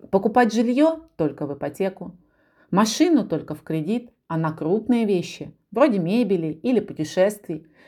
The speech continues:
приходилось копить годами. Вам внушали, что так живут все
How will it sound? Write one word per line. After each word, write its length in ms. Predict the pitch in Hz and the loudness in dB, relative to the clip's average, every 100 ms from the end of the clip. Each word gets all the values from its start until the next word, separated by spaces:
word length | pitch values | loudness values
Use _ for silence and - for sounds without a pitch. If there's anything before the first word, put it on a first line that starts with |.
| _ | _
приходилось 560 | 392 381 220 240 208 196 | -2 0 2 4 2 0
копить 320 | 165 180 156 | -6 -6 -4
годами. 500 | 165 160 151 143 - _ _ _ _ | -2 -2 -2 -4 -10 _ _ _ _
Вам 360 | 147 160 220 208 | -4 2 4 2
внушали, 560 | 170 170 - 196 233 | -4 -8 -2 0 0
что 220 | 196 - 151 | -2 -6 -4
так 240 | 175 208 | 0 0
живут 320 | 185 165 160 | -2 -6 -8
все 400 | - - 196 151 | -8 -2 -2 -2